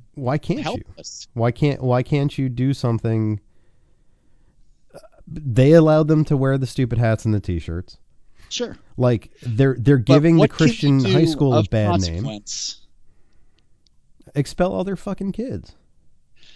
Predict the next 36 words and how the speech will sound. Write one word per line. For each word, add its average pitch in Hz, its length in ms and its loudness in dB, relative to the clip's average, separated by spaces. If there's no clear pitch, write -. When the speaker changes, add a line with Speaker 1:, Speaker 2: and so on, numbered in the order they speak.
Speaker 2:
So - 300 -8
what? 277 340 -8
So 147 340 -4
then 156 200 -4
they 160 100 0
go 165 160 -4
to 170 80 -4
be 151 140 -4
homeschooled 185 600 -4
and 185 100 -4
become 151 260 -2
even 135 240 -2
worse 123 180 -6
human 190 240 -2
Speaker 1:
<laughs> 185 40 -6
Speaker 2:
beings? 254 520 -2
See, - 320 6
I 208 160 2
think - 320 -12
those 139 220 -4
kids 117 480 -4
should 123 240 -8
be 131 80 -2
bussed 139 440 -4
off 147 240 -4
this 113 160 -10
summer 113 440 -10
to 135 180 -14
go 127 160 -4
work 123 300 -8
on 127 120 -2
an 117 80 -6
Indian 127 320 -2
reservation. 98 720 -10
Speaker 1:
Oh, 156 120 2
yeah. 107 260 0